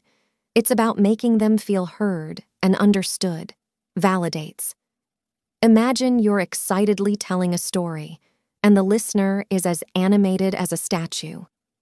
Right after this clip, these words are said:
Buzzkill, right? On the flip side, when someone mirrors your excitement, it's a confidence booster. It validates your feelings and encourages you to share more. It's like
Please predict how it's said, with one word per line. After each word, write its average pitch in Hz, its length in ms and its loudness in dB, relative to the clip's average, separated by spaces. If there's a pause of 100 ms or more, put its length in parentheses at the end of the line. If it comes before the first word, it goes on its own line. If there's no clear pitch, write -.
(500)
Buzzkill, 175 640 -2 (360)
right? 190 320 -2 (1160)
On 240 100 4
the 240 80 4
flip 330 240 0
side, 151 480 -8
when 208 220 4
someone 240 420 2
mirrors 208 460 4
your 180 80 -2
excitement, 180 600 -4 (440)
it's 233 160 -2
a 247 40 -2
confidence 202 600 -4
booster. - 500 -12 (480)
It 208 140 2
validates 208 640 0
your 170 80 -4
feelings 170 720 -4
and 196 140 4
encourages 208 680 0
you 170 300 -4
to - 160 -4
share 208 340 0
more. 175 460 -2 (580)
It's 220 220 2
like 214 320 0